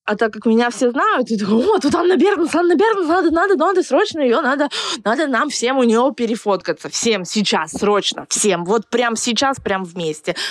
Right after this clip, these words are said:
Прям по одной, прям вот, вот так». И я снимаю, я понимаю, что они все возле меня стоят и ждут, пока я сниму.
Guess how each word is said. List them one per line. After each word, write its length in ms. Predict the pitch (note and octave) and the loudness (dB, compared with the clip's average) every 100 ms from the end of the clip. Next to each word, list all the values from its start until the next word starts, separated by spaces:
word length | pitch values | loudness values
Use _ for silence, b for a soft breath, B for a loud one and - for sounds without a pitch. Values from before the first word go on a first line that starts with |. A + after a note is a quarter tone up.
| B | B
Прям 240 | A3 A3 | -2 -2
по 120 | - G#3+ | -2 -2
одной, 360 | G3+ A3+ D4 | 2 2 2
прям 300 | A#3 G#3+ G#3 G3+ | 0 -2 -2 0
вот, 240 | F#3+ F3 | -2 -2
вот 280 | F3 F3+ - | -2 -2 -2
так». 320 | D#3 C#3+ - _ - | -2 -2 -4 _ -6
И 60 | F#3+ | -2
я 180 | G3 | 0
снимаю, 460 | G#3+ G#3+ G#3 A#3 A#3+ | 0 0 2 2 2
я 80 | F3+ | 0
понимаю, 320 | F#3+ F#3+ G3 | -2 -4 -4
что 160 | - F#3 | -2 -2
они 180 | F3 | -2
все 280 | E3+ - F3 | -6 -2 -2
возле 240 | D#3 D3 D3 | -2 -6 -10
меня 220 | D3 F3+ | -8 -8
стоят 440 | G3 - F3 G3+ A3+ | -6 -4 -2 -2 -6
и 140 | - F#3 | -6 -6
ждут, 260 | E3+ F3+ | -4 -6
пока 240 | - F#3 - | -6 -8 -8
я 140 | - | -10
сниму. 400 | - F#3 F3+ - | -10 -4 -4 -4